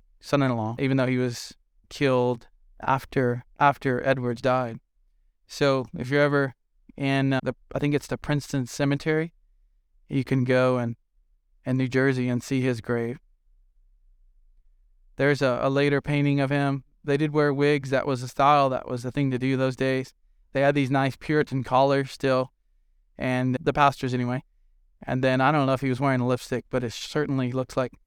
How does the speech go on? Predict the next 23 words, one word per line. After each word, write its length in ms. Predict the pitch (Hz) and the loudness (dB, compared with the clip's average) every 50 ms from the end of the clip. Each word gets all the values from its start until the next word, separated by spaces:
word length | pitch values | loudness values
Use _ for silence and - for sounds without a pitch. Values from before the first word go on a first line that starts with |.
| _ _ _ _ _ | _ _ _ _ _
they 80 | - 143 | -2 0
were 120 | 143 131 | 0 0
powdering 600 | 120 - 143 139 147 143 139 131 131 127 131 131 | 0 0 2 4 4 4 4 2 2 0 0 0
and 140 | 123 123 120 _ _ _ - | -2 -4 -6 _ _ _ -6
putting 220 | - 165 151 143 - | -2 0 0 0 0
some 160 | - 135 127 | -2 -2 0
makeup 360 | 131 131 127 - 127 117 - | 0 0 0 -2 -4 -2 -2
on 120 | 127 123 | -2 -2
the 60 | 123 117 | 0 -2
men 320 | 120 127 131 127 127 117 | -2 -2 0 -2 -2 -4
for 280 | - - 127 120 117 117 - | -6 -8 -10 -10 -10 -8 -4
at 80 | - 147 | -2 0
least 240 | 165 202 190 - - | 0 0 -2 -4 -8
paintings 560 | - 156 156 160 151 - 127 127 117 107 123 | -4 -2 -2 -2 -2 -2 -2 -4 -4 -4 -2
back 240 | 123 110 113 - - | -4 -4 -4 -4 -8
then. 240 | - 67 64 - - - | -8 -8 -10 -10 -10 -6
I 120 | - 143 | -6 -4
doubt 280 | - - 202 214 - - | 0 0 -2 0 0 -2
they 80 | 131 | -2
wore 240 | 127 127 135 135 131 | -2 0 0 0 0
that 180 | 127 120 - - | 0 0 -2 -2
every 200 | 131 127 120 107 | -4 -4 -4 -4
day. 260 | 117 117 120 - | -6 -6 -8 -10